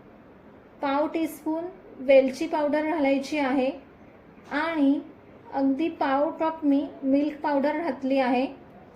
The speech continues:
मिल्क पावडर ही ऑप्शनल आहे, नाही घातली तरी चालेल, पण त्याच्याने चव छान लाग-, येते.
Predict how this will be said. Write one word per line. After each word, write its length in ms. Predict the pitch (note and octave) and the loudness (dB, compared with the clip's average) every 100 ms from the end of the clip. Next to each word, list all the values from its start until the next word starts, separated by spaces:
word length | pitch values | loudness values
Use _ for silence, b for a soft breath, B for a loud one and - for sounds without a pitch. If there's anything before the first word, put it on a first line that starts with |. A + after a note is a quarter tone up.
| - - - - - - - - | -20 -20 -20 -20 -20 -20 -16 0
मिल्क 240 | C#4 D#4+ - | 0 0 -4
पावडर 360 | D#4+ D4+ D#4+ | -4 -2 -2
ही 100 | E4+ | -2
ऑप्शनल 540 | D4 C4 - C#4 D4 D#4 | 0 -2 -2 -4 -2 -2
आहे, 320 | C#4 C#4 C#4+ | 0 0 0
नाही 280 | C#4 C4+ C#4+ | 0 0 0
घातली 320 | D#4 C#4 D4 | -2 -4 -2
तरी 180 | D4 D4+ | -2 -2
चालेल, 460 | D#4+ C#4+ B3+ C#4 D#4 - | -2 0 2 0 -2 -6
पण 200 | C#4+ D4 | -2 0
त्याच्याने 360 | C#4 C4+ D4 D#4 | 0 -2 -4 -4
चव 300 | D4+ C4+ C#4 C#4 | 2 4 4 0
छान 220 | D4+ D#4 | -4 -2
लाग-, 300 | C#4+ B3 - | -2 -2 -2
येते. 300 | B3 B3+ | -2 0